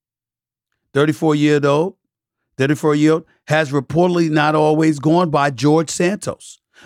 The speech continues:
according to C N N reporter Andrew Kaczynski. His aliases have included Anthony Santos, George Davolda, Anthony Zabrowski, and George Anthony Santos slash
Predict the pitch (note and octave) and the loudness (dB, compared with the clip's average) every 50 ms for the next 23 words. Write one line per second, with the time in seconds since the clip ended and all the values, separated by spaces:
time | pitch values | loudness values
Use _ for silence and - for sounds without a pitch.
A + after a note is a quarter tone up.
0 | - - G2+ - - D#3+ D#3 D#3 D3 - D3 A#2+ - - E3+ E3+ E3+ E3+ - E3 | -12 -12 -6 -2 0 0 0 0 0 -2 -4 -8 -6 -6 -6 -6 -6 -4 -2 -2
1 | D#3+ D3+ - - D#3+ E3 E3 E3 D#3+ D3 D3+ D3+ D3 - D#3 F3+ F3+ E3 D3 C#3+ | -2 -2 -2 -4 -2 -2 0 0 0 0 -2 -2 -4 -2 -2 0 0 2 0 -2
2 | - - C#3+ D3+ E3 F3 F3+ D#3+ C#3 D#3 E3+ E3+ E3 D#3+ _ _ _ _ _ _ | -4 -4 -2 0 0 0 0 -2 0 0 0 0 -2 -4 _ _ _ _ _ _
3 | _ _ _ _ - - E3+ D#3+ C#3+ B2 G#2+ G#2+ E3+ G#3 A3 - - - - - | _ _ _ _ -4 -2 -2 -2 -2 -4 -4 -2 0 0 0 -2 -4 -8 -10 -12
4 | - - _ _ _ _ _ _ _ _ _ _ _ _ _ _ _ _ - _ | -14 -14 _ _ _ _ _ _ _ _ _ _ _ _ _ _ _ _ -20 _
5 | - F3+ F#3 F3+ - - - F3 F3+ G3 G3+ G3+ F#3 F3 D3+ - - E3+ D#3+ D#3+ | -2 0 0 0 -2 -4 -2 0 2 2 4 4 2 2 0 0 0 2 2 2
6 | D#3+ D3 - - - _ _ - D#3 D3 C#3+ D3+ D3+ - - D#3+ D#3+ D3+ D3 D3 | 2 0 -4 -10 -20 _ _ -4 -2 -2 0 0 -2 -2 0 2 2 2 2 0
7 | B2 - G#2 G#2 G2+ - - B2+ C#3 C3+ - - D3+ D3 D3 - E3+ D#3+ G#3+ - | -2 -2 -4 -4 -4 -2 -2 0 0 0 0 0 -2 -2 0 -2 -2 -4 -4 -6
8 | - - - _ _ _ _ - G2+ A#2+ C3 B2 A#2+ A2+ G2+ G2+ G2+ A#2 F#2+ F#2 | -12 -20 -20 _ _ _ _ -8 -2 0 0 2 0 0 -2 -2 -4 -2 0 0
9 | A2 G#2+ A2+ A#2 A2+ C#3 E3+ G3+ _ _ _ _ _ _ _ - - - - B2+ | 0 0 0 -2 -2 -4 -6 -6 _ _ _ _ _ _ _ -20 -20 -10 -6 -4
10 | C3 C#3+ C#3+ - - D3 D3+ D#3 C#3+ B2+ D3 A#2 G#2 G2 B2+ A#2 A2+ B2 C3 - | -2 -2 -2 -4 -2 -2 0 0 0 -2 -4 -4 -2 -2 0 0 0 0 -2 -6
11 | - - F3 F3 G3 G3+ - _ _ _ _ _ _ _ _ _ _ - A#2 A#2+ | -12 -10 -8 -8 -8 -10 -14 _ _ _ _ _ _ _ _ _ _ -10 -6 -6
12 | B2 A#2 G2 A#2+ C#3+ D3 D#3 D#3 D3+ - - D3 C#3+ D3 D3+ - - D#3 D#3 D3+ | -6 -4 -2 0 2 2 2 2 0 -4 -6 -4 -4 -4 -4 -4 -6 -6 -6 -6
13 | C#3 - - D3+ D3+ D3+ D3 - D#3+ D3 D3+ C#3+ - - - - - D3+ D3 D3 | -6 -4 -4 -2 -2 -2 -2 -2 -2 -2 -2 -4 -6 -10 -16 -12 -4 -2 0 2
14 | C#3+ C#3+ C#3 - - | 2 0 -2 -4 -8